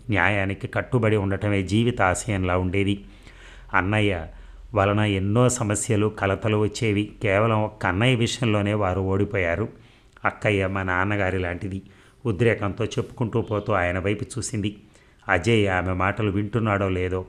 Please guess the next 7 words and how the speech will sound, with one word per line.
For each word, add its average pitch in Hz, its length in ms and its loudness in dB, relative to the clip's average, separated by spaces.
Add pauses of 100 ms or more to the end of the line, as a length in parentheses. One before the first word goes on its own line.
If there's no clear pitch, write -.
కానీ 104 240 -2
బహుదీక్షగా 104 800 -2
ఆమెను 92 260 -2
గమనిస్తున్నాడు. 92 760 -2 (720)
అప్పుడు 120 300 4
జ్ఞాపకం 98 520 0
వచ్చింది 101 540 -2